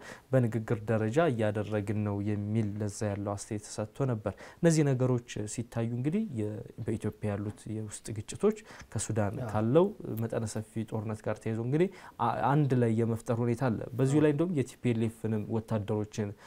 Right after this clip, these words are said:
Speaker 1: ሚና ማያይዘ ብጠቅሰው ደስ
Speaker 2: አዎ።
Speaker 1: ይለኛል።
Speaker 2: አይቀሬ ነው። አንደኛ አካባቢውን ካየኸው፣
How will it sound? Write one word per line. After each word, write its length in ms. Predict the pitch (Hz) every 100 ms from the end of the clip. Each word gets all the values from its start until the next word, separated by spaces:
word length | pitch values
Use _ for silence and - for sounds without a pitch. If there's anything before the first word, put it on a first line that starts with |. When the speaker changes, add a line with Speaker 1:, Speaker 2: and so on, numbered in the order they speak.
| - -
Speaker 1:
ሚና 200 | 110 104
ማያይዘ 380 | 101 104 104 104 101
ብጠቅሰው 380 | - 110 - 139
ደስ 160 | 131
Speaker 2:
አዎ። 80 | 104
Speaker 1:
ይለኛል። 380 | 147 95 - - - -
Speaker 2:
አይቀሬ 320 | 170 180 208 202
ነው። 140 | 143 127
አንደኛ 320 | 160 196 240 - - - _ _ _ _ _ _ - - - - - - _ -
አካባቢውን 680 | 165 - 185 190 196 196 180 165 -
ካየኸው፣ 580 | - 156 160 170 139 156